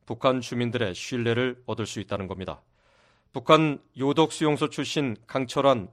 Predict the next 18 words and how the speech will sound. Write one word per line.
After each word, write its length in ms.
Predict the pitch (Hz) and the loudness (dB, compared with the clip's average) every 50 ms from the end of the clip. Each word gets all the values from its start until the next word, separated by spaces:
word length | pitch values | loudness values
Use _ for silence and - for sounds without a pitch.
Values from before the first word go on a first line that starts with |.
| _ | _
북한 300 | - 135 120 - 143 139 | -10 -4 0 2 2 2
전략센터 580 | 117 135 127 127 131 123 - - 120 107 - 123 | 2 0 0 2 2 0 0 -2 -2 -2 -2 -2
대표는 480 | 117 - 120 110 - 127 110 90 95 127 - _ _ _ _ _ _ _ _ | -2 -2 -4 -4 -2 -4 -4 -4 -6 -10 -16 _ _ _ _ _ _ _ _
한국 360 | - - 135 143 135 147 143 | 2 4 4 4 4 0 0
정부가 500 | - 160 147 143 135 123 151 151 147 147 | 0 0 0 0 2 6 8 10 10 10
망명에 520 | 139 131 120 120 135 139 139 143 143 143 131 | 10 8 4 2 2 2 0 2 2 2 2
대해 260 | 120 131 131 143 151 | 2 2 2 2 2
미리 300 | 139 120 127 131 143 139 | 0 0 -2 -2 -2 -2
밝힐 460 | 131 - 104 101 101 - - 131 127 | -2 -4 -6 -8 -6 -6 -6 -8 -8
필요는 420 | 120 - - 120 127 123 135 139 131 | -6 -6 -4 -2 0 0 0 0 0
없지만 480 | 107 101 - - 139 127 104 82 80 - - _ _ _ _ _ _ _ | -2 -4 -4 -4 -4 -4 -4 -4 -6 -12 -20 _ _ _ _ _ _ _
논란이 440 | - 120 127 135 135 139 139 147 160 | -4 -2 0 4 6 8 6 6 4
증폭됐는데도 1000 | - - 143 120 139 147 - - 151 135 135 135 131 117 127 123 131 113 95 - _ | 0 -4 -4 -2 -2 -2 0 0 0 0 0 0 0 0 -2 0 -2 -2 -4 -6 _
모른다고 540 | - 101 107 110 127 131 127 127 127 123 127 | -8 -4 -2 -2 -2 0 2 2 2 2 0
하는 220 | 113 123 123 120 113 | -2 -2 -2 -2 -2
건 240 | 113 95 92 123 - _ _ _ _ _ _ _ | -4 -6 -6 -10 -16 _ _ _ _ _ _ _
북한 320 | - 117 107 - 139 135 139 | -12 -6 0 2 2 2 2
주민들에게도 840 | - - 131 131 131 123 127 123 123 113 120 113 117 117 92 - | -2 -4 -4 -4 -2 0 0 0 0 0 -2 -4 -4 -6 -8 -10